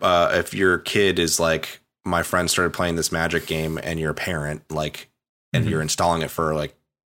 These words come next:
Speaker 1: your twelve-year-old, you know, like, there's, I still think it just should, I think it's good to just label. I think labeling is good.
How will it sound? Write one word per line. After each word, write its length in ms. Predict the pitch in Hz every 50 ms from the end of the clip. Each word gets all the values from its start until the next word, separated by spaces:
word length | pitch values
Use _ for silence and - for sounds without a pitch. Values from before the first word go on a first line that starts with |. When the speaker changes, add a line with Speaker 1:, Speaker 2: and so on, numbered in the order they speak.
| _ _
Speaker 1:
your 300 | 85 82 80 76 76 73 - _ _ _
twelve-year-old, 600 | - - 87 85 82 76 71 71 71 71 71 76 - _
you 140 | 95 92
know, 220 | 101 104 104 101 -
like, 240 | - 95 92 - -
there's, 300 | 123 120 127 131 - -
I 80 | - 135
still 280 | 131 - - 185 185 -
think 260 | - 170 156 135 -
it 100 | 117 -
just 260 | - 104 - - -
should, 360 | - - - 101 95 87 - _ _ - - - - - - - - _ _ _ _ _ -
I 40 | 117
think 120 | 147 143 127
it's 80 | 110 -
good 240 | - - 107 90 78
to 60 | 82
just 160 | 80 87 80
label. 280 | 82 80 82 85 82 73
I 40 | 101
think 140 | 139 135 113
labeling 340 | 117 110 110 104 101 90 85
is 80 | 80 -
good. 360 | - 95 90 85 82 80